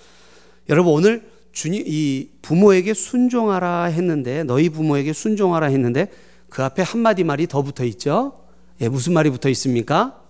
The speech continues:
"주 안에서." 다 같이, "주 안에서." 주 안에서.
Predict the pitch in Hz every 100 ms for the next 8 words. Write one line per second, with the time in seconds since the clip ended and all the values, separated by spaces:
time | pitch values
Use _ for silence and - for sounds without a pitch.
0 | - _ - - - - - 143 139 127
1 | 113 113 139 147 160 175 - 180 165 139
2 | 120 123 104 98 95 101 - - - -
3 | - - - 202 185 160 139 - 123 110
4 | 104 101 104